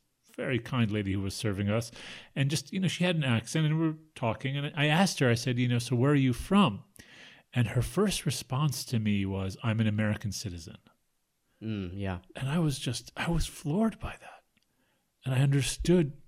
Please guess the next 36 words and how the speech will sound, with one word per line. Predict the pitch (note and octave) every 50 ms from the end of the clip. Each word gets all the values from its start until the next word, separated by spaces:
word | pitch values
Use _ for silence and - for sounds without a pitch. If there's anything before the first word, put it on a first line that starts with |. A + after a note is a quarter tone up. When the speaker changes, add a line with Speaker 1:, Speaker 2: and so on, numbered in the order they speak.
| - - - -
Speaker 1:
the | B2 B2
fear | A#2+ - - E3+ F#3 G#3 F#3+
that | D3+ C3+ A#2+ -
she | - - - G3 G#3+ F3+
had. | E3 D#3+ C#3 A#2 A2 -
She | - - G#3
was | A3 F#3+ C3+
Latino, | C#3 B2+ A#2 - - F3 E3 C3 G#2 G2 - - _ _ _ _ _ _ _ _ _ _ _ _ _ _ _ _ -
right? | A2+ A2+ A#2+ D3+ E3+ F3 - - _ - - - - - - _
So | - - C3
she's | B2 - - F#3+ G3+ F3+
saying | - - - D#3 D#3+ F3 F3 E3
that | C#3+ C3+ B2 B2+
to | -
me | C3 C3 C3
because | A#2+ A#2+ A#2 C3+ B2
she | A#2+ - - - - F3 G3 F#3+
herself | D3+ D3 C3+ B2 - - C#3+ C3 B2 B2 -
is | A#2+ G2+ G#2+ A#2
living | B2 A#2+ A2 A2+ A2 G2+
sort | - - A#2 A2+
of | A2 G#2
in | G2 G#2+ G#2
this | G#2 G2 -
time | - - A2 G#2 G2+ G2
of | F#2+ -
fear, | - - C#3 B2+ A#2 A2
and | G#2 G2+
we | G#2 A#2+ C#3 D3+
always | C3 C3 B2+ B2 A#2 A2+ A#2
think | - - B2 A#2 A#2+
it's | A#2 - -
just | - B2 A2+ A2+ - - -
us | - A2 G2+ - - - - _ _ _ _ -
as | A#2 G2+ F2+
Muslims. | G2+ A#2+ B2 - - - F#2 - - - - -